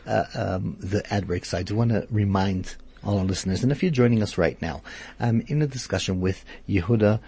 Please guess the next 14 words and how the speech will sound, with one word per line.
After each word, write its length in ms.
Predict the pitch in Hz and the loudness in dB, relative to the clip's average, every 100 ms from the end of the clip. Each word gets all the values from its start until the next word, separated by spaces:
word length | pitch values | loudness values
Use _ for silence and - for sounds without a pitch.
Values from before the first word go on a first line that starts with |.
| - - - | -20 -20 -2
Goldberg 440 | 104 101 98 95 - | 2 4 4 2 -2
and 300 | 92 87 - | -4 -4 -6
Kalman 540 | - 101 95 92 95 - | -4 -2 0 0 -2 -4
Zadel 440 | 92 90 80 76 - - - | -4 -2 -2 -8 -12 -18 -10
that 240 | 104 98 87 - | -2 0 -2 -8
are 320 | - 98 98 95 - - - 107 | -2 0 0 -4 -12 -20 -12 -2
running 300 | 107 104 98 | 0 2 2
with 280 | 101 98 - | 2 0 0
Avi 160 | 117 127 | 2 2
Subanim, 480 | - 101 98 95 101 - - - | 2 2 2 0 -6 -12 -12 2
with 320 | 107 101 - | 4 4 0
Yeshivas 400 | 107 - 120 - | -6 0 0 2
Mordechai 320 | 107 101 95 | 0 2 0
Tzaddik. 340 | - 92 85 | 0 -4 -4